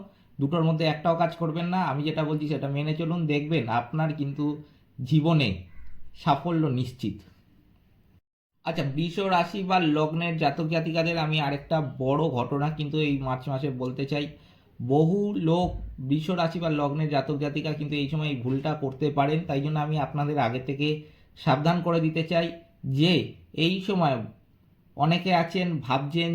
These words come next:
যে আমি কর্মস্থল পরিবর্তন করব, মানে যেখানে কাজ করি সেখানে ভাল লাগছে না বা অন্য কোনো কারণ বা স্যালারি কম বা যে কোনো কারণ হতে পারে যে আমি, আহ,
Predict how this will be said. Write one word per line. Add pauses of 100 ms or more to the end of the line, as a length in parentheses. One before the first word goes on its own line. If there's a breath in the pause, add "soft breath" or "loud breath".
যে (140)
আমি (480)
কর্মস্থল (120)
পরিবর্তন
করব,
মানে
যেখানে
কাজ
করি
সেখানে
ভাল
লাগছে
না (360 loud breath)
বা
অন্য
কোনো
কারণ (120)
বা (100)
স্যালারি
কম
বা
যে
কোনো
কারণ
হতে
পারে
যে
আমি, (460 loud breath)
আহ,